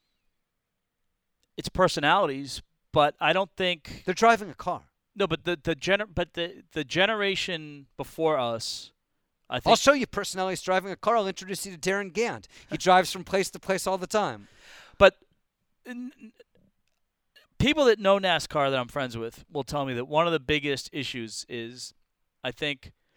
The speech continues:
Speaker 1: people have lost touch with their cars. And what I mean by that is the generation before us, uh, they would work on their cars. And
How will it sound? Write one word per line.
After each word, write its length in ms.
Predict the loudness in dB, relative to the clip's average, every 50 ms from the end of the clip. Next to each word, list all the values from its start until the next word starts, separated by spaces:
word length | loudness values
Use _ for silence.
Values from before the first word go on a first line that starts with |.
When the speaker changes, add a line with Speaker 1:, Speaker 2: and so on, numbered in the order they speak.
| _ _ _
Speaker 1:
people 300 | -4 -4 -4 -2 0 0
have 120 | 0 2 2
lost 280 | 0 0 0 -2 -4
touch 400 | -4 -4 -4 -4 -4 -6 -12 -12 -10
with 160 | -10 -10 -10 -8
their 120 | -10 -12
cars. 520 | -8 -6 -4 -4 -4 -4 -8 -12 -16 -16 _
And 140 | -10 -6 -2
what 80 | -2 -2
I 60 | -2
mean 160 | -4 -4 -2
by 140 | -2 -2 -2
that 180 | -2 -4 -6
is 340 | -8 -10 -12 -12 -14 -16 -16 _ _ _ _ _ _ _ _ _ _ _ _ _ _ _ _
the 80 | -10 -4
generation 500 | -2 -2 0 0 0 0 0 -2 -4 -8
before 360 | -10 -8 -6 -4 -2 0 0
us, 420 | 0 -2 -4 -6 -8 -10 -12 -14 _ _ _ _ _ _ _ _ _ _ _ _ -8
uh, 200 | -4 -4 -4 -4
they 120 | -4 -4 -4
would 120 | -2 -2
work 220 | 0 -2 0 0
on 120 | -2 -4 -4
their 100 | -6 -8
cars. 560 | -6 -4 -4 -2 -2 -4 -6 -10 -14 -18 -18 _ _ _ _ _ _ _ _ _ _ -10
And 300 | -8 -8 -8 -8 -10 -14